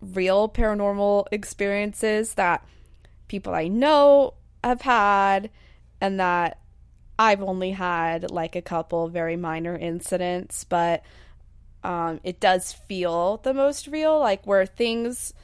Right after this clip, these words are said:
move and you don't see it, like, they move on their own, or they, like, things are out of place, and I feel like that's just more realistic to, like, the real paranormal activity, like, you would be witnessing in your home than, like,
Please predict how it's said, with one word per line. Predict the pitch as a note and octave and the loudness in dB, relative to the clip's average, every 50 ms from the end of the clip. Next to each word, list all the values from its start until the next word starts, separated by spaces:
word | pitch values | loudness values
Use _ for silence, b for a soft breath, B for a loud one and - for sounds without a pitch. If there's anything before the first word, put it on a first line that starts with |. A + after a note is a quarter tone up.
| b b b b b b - - - - - | b b b b b b -20 -20 -20 -20 -16
move | - - G#3 A3+ B3+ B3 A#3 A3 G3+ F#3+ F#3 F#3+ - - | -10 -4 0 0 2 2 2 0 0 -2 -6 -8 -10 -8
and | - G3+ G3 G3 | -8 -6 -6 -6
you | G3 G3 | -6 -2
don't | G3 F#3+ F#3+ - - | -2 -2 -2 -2 -6
see | - - - G#3+ G#3 G3 F3+ | -8 -8 -8 -6 -6 -2 -2
it, | E3+ D#3+ D3+ - | 0 0 0 -2
like, | - E3 D#3+ - | -2 -4 -6 -6
they | - F3+ | -8 -10
move | F3 E3+ E3+ F3 | -8 -8 -6 -6
on | E3+ F3 | -6 -4
their | F3+ F3+ F#3 G#3+ | -4 -4 -2 -2
own, | A#3 A3 G3+ F#3+ F#3 F3+ F3 E3+ | -2 -2 -2 -2 -2 -2 -2 -4
or | E3+ E3 | -6 -6
they, | E3 - F3 F3 | -4 -2 -2 -2
like, | E3+ E3+ E3 D#3+ D#3+ - - | -2 -2 -4 -4 -4 -8 -8
things | - D#3+ D#3 F3 E3+ | -10 -8 -8 -6 -2
are | F3+ F3 | 0 0
out | F3+ F3+ G3 | 0 0 -2
of | G#3 - | -4 -8
place, | - - C#4 D4 C4+ G#3 F#3+ - - | -2 0 2 2 2 0 -2 -6 -6
and | F#3 F3+ | -4 -4
I | F#3 | -4
feel | - G#3+ G#3 | -4 -2 -2
like | G3 G3 - | -2 -2 0
that's | F#3+ F3 F3 F3+ - | -2 -2 -2 -2 -6
just | - G#3 - - | -10 -10 -8 -6
more | A3 G3 F#3+ F#3+ | -4 -2 -2 0
realistic | F#3 F#3 F#3 F#3 F#3 F#3 F#3+ - - - A#3 A3+ - | 0 0 0 0 0 0 -2 -2 -4 -6 -8 -6 -6
to, | - A3+ G3+ | -4 -2 0
like, | F#3+ F3+ - - b b b b b b b b b b b b b b b - - - | 0 0 -2 -6 b b b b b b b b b b b b b b b -20 -10 -4
the | G#3+ A3+ | -4 -4
real | G3 F#3 F#3 F#3 F#3 F#3+ | -2 0 2 2 2 2
paranormal | F#3 - G#3+ G3 G3 G3 F#3+ F#3+ F#3+ F#3+ F#3 F#3 | 2 0 -2 0 0 0 -2 -4 -2 -2 -2 -4
activity, | - - - G3 F#3 F#3 F#3+ G3 G3 G3 | -4 -6 -8 -8 -8 -6 -6 -6 -6 -4
like, | F#3+ F#3+ F#3 - | -4 -4 -6 -6
you | G3 F#3 | -10 -8
would | F#3+ F#3+ F#3 F#3 - - | -6 -6 -6 -8 -10 -12
be | - G3+ F#3+ | -10 -8 -4
witnessing | F#3 F#3+ - F#3 F#3+ G#3 - - G#3+ G#3+ G#3 | -2 -2 -2 -2 -4 -8 -6 -6 -8 -6 -6
in | G3+ G3 F#3+ | -6 -6 -4
your | F#3+ F#3 F#3 | -4 -4 -4
home | F#3+ G#3 F#3 F#3 F#3 F#3 G#3 C4 D4 D4+ - | -4 -2 -2 0 0 0 -2 -2 -4 -4 0
than, | - G#3+ G3 G#3 G3 | 2 2 2 2 2
like, | F#3 F3+ F3+ F3+ - - | 0 0 0 -2 -4 -10